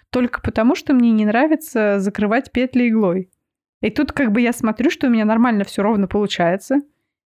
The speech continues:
И я думаю, а может быть, мне стоит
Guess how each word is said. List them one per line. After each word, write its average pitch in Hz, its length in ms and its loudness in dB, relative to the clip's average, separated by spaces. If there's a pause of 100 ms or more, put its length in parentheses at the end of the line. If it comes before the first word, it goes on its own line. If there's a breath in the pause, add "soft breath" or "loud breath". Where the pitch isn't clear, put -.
(200)
И 196 60 0
я 185 200 0
думаю, 233 480 0 (720)
а 202 80 0
может 196 300 -2
быть, 202 240 -6
мне 190 600 0
стоит 190 540 -4